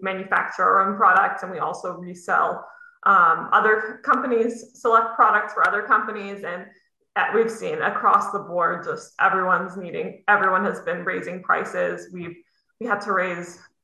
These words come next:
prices on a few of our products. Like, we try as much as possible not to, and, you know, end up even taking a bit of a loss on some items. But yeah, it's,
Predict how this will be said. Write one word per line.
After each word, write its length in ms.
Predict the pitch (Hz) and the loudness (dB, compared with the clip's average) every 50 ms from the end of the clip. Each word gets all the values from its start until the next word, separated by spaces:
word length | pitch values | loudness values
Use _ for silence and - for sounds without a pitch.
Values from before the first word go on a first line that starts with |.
| _ | _
prices 380 | - - 214 202 - 220 220 214 | 0 0 0 0 0 -2 -2 0
on 160 | 214 202 208 | 2 2 2
a 120 | 226 226 - | 0 -4 -6
few 160 | 190 190 196 | -4 -4 -2
of 120 | 190 185 | 0 2
our 180 | 185 175 - - | 2 2 2 2
products. 440 | - - - - - 180 175 - - | 2 2 4 2 2 0 -2 -4 -8
Like, 160 | 175 - - | -10 -10 -10
we 100 | 196 202 | -14 -8
try 320 | 202 - 202 196 190 196 | -2 2 2 4 4 2
as 80 | 202 190 | 0 0
much 240 | 202 190 190 196 220 | 0 0 0 0 -4
as 160 | 208 208 208 | -6 -6 -2
possible 480 | - 196 - - - - 196 190 185 185 | 0 0 0 0 -4 -8 -10 -8 -8 -4
not 320 | 185 185 185 - - - - | 0 2 2 0 0 -4 -4
to, 240 | 220 196 196 202 202 | -4 -2 0 0 -2
and, 200 | - - 180 175 | -2 -4 -6 -10
you 80 | 185 | -10
know, 80 | 180 180 | -8 -6
end 200 | - 170 196 185 | -6 -6 -4 -6
up 120 | 180 185 - _ _ _ _ _ _ _ - | -6 -6 -8 _ _ _ _ _ _ _ -8
even 280 | - 196 175 180 175 | -6 -6 -4 -4 -6
taking 340 | 180 - 233 190 - 196 185 | -4 -4 -4 -4 -4 -6 -8
a 60 | 180 | -6
bit 120 | 180 190 180 | -6 -4 -4
of 120 | 185 185 | -2 -2
a 80 | 175 170 | -2 -2
loss 340 | 180 185 185 202 214 - 226 | 2 4 4 4 4 4 -2
on 160 | 196 202 202 | -2 -2 0
some 180 | 208 233 226 | 0 0 2
items. 440 | 214 220 226 233 226 226 226 220 220 - | 2 2 2 2 2 0 -2 -2 -4 0
But 280 | 196 185 180 - - - - _ _ _ _ _ | 0 0 0 -2 -6 -12 -18 _ _ _ _ _
yeah, 220 | - 196 185 185 - | -4 -4 -2 -2 -2
it's, 280 | - 202 202 - - | -4 -6 -6 -8 -14